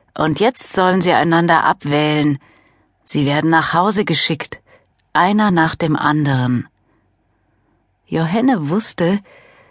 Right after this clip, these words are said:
dass da etwas war, das sie jemandem erzählen musste. „Hier stinkt es nach Pisse“,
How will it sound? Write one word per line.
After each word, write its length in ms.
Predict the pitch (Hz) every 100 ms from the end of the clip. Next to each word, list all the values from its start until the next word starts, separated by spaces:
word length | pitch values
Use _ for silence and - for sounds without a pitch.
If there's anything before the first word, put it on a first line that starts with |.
| _ -
dass 200 | 147 -
da 100 | 143
etwas 460 | 143 160 156 -
war, 220 | 151 170 190
das 160 | 156
sie 80 | 170
jemandem 400 | 147 156 165 170
erzählen 520 | 131 - 180 196 208
musste. 500 | 156 127 - 127 120 - _ _ _ _ _ _ _ _ _ _ _ _ _
„Hier 200 | 139 127
stinkt 460 | - - 135 131
es 180 | 131 123
nach 240 | 131 135 - -
Pisse“, 540 | - 170 - - 151